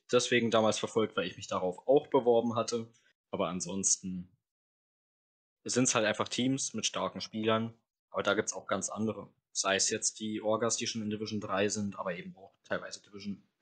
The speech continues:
<clears throat> teilweise Division vier, zwei und eins, die sehr starke Teams bieten. Man kann nicht jedes verfolgen.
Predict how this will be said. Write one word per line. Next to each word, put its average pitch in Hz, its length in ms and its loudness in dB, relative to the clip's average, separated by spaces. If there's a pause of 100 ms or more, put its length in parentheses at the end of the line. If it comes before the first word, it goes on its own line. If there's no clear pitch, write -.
<clears throat> - 960 -16
teilweise 101 360 2
Division 98 280 -4
vier, 107 460 2 (400)
zwei 95 220 2
und 95 140 -6
eins, 101 460 0 (220)
die 104 200 -2
sehr 107 200 6
starke 107 340 2
Teams 113 300 2
bieten. 110 280 -6
Man 98 200 2
kann 107 380 0
nicht - 240 -6
jedes 90 260 -8
verfolgen. - 460 -6